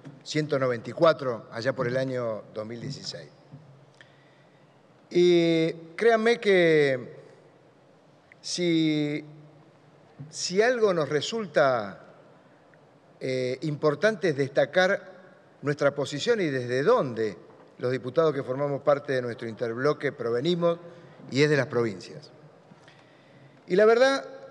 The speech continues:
que viniendo de las provincias, para nosotros la discusión de, este, de esta cuestión que hace a intereses que deben discutir entre Nación y la Ciudad Autónoma de Buenos Aires,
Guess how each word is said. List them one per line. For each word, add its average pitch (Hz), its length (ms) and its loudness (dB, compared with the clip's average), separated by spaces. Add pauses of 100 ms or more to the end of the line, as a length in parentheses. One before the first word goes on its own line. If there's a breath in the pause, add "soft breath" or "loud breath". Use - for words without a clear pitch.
(560)
que 170 100 2
viniendo 220 340 2
de 208 100 4
las 180 100 2
provincias, 196 800 2 (1040)
para 151 180 6
nosotros 185 840 4 (500)
la 147 100 6
discusión 160 500 2
de, 175 160 4
este, 165 380 4
de 139 140 2
esta 175 220 0
cuestión 165 440 2
que 147 160 2
hace 135 640 2 (420 loud breath)
a 127 100 0
intereses 147 600 0 (260)
que 143 160 0
deben 175 220 4
discutir 151 400 -4
entre 127 280 -2
Nación 165 600 0 (720)
y 127 120 -4
la 117 380 2
Ciudad 135 260 2
Autónoma 156 420 4
de 139 40 4
Buenos 143 300 0
Aires, 165 480 2